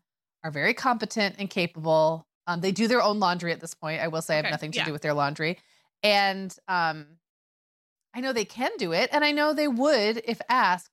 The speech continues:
Speaker 1: but it's like, I haven't quite figured out how to structure it yet.
Speaker 2: Yeah, yeah, that is, that's a pickle or a, a,
Speaker 1: Yeah.
Speaker 2: a
Speaker 1: It's a lot.
Speaker 2: twist. It's
Speaker 1: Yes.
Speaker 2: also kind of, can I just be really honest? It's kinda nice. It's kind of a nice break. You have a supportive partner who's sharing the adult workload.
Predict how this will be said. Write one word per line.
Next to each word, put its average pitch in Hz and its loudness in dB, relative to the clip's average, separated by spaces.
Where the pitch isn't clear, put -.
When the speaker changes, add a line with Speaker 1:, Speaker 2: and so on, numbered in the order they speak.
Speaker 1:
but - -10
it's - -12
like, 226 -4
I 214 -2
haven't 214 -4
quite - -4
figured 175 -4
out 160 2
how 175 -6
to 147 -4
structure - -14
it - -12
yet. - -20
Speaker 2:
Yeah, 208 -6
yeah, 208 -2
that 202 2
is, 233 0
that's 185 -8
a 202 -12
pickle - -16
or 170 -4
a, 170 -6
a, 175 -4
Speaker 1:
Yeah. 185 -4
Speaker 2:
a 175 -6
Speaker 1:
It's 233 -10
a 311 6
lot. 208 4
Speaker 2:
twist. - -20
It's 262 -2
Speaker 1:
Yes. 196 2
Speaker 2:
also 415 -4
kind 285 0
of, 254 -4
can 226 -8
I 220 -2
just 202 -8
be 202 -8
really 175 -4
honest? 180 -4
It's - -10
kinda 302 -4
nice. 262 -2
It's - -16
kind 254 -8
of 247 -6
a 240 -6
nice 240 -4
break. 240 -6
You 226 -2
have 247 0
a 254 0
supportive 233 -6
partner 175 -4
who's 226 2
sharing 214 0
the 202 0
adult 185 -2
workload. 185 -4